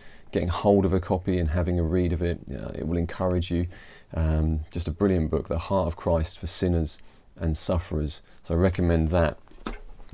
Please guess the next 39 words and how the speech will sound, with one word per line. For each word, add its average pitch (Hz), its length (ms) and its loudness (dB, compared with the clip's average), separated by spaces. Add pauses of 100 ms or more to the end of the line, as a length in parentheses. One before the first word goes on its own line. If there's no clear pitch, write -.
(180)
And 98 200 8
we're 98 60 10
gonna 107 140 12
be 104 80 12
exploring 117 380 8
some 95 160 6
verses 101 320 8
today 98 300 4
in 92 100 4
Matthew 95 320 2
eleven, 98 420 4
verse 85 220 2
twenty-eight 98 480 0
to 85 80 -10
thirty. 90 520 0 (560)
Um, 82 560 4
and 92 160 6
these 131 160 10
are 110 60 8
the, 104 180 8
these 117 260 6
verses 117 360 6
here 127 280 4
that 82 200 -2
we're 87 80 -2
gonna 95 220 0
read 90 420 2
are, 87 300 0 (360)
I 87 100 -2
think 104 160 -2
it's 90 80 -6
the 113 80 6
only 117 160 8
place 101 440 2
in 92 120 2
the 87 80 2
Gospels 85 640 0
where, 85 340 2 (420)
um, 80 500 2